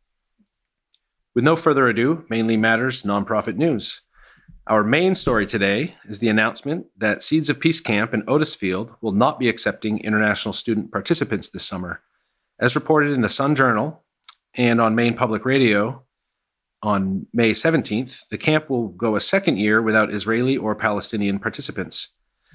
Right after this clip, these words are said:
This comes at a particularly tense time for Israeli-Palestinian relations, as protests have turned into volleys of missiles happening back and forth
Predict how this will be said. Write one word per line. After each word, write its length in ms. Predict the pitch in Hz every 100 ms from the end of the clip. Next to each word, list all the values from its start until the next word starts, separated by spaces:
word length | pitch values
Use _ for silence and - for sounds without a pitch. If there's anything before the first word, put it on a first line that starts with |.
| - - _
This 180 | - 202
comes 340 | - 151 156 -
at 140 | 117
a 40 |
particularly 600 | 117 120 170 160 135 131
tense 320 | - 135 127 -
time 400 | 139 120 110 107
for 200 | 113 104
Israeli-Palestinian 960 | 98 110 107 104 110 101 - 107 101
relations, 680 | 101 123 151 104 110 - - -
as 140 | 98
protests 520 | - 135 135 120 110 -
have 100 | 104
turned 320 | 123 110 104
into 240 | 107 104
volleys 400 | 95 117 127 135
of 80 | 120
missiles 400 | 101 92 110 120
happening 380 | - 107 110 95
back 260 | 110 127 127
and 100 | -
forth 380 | 101 104 -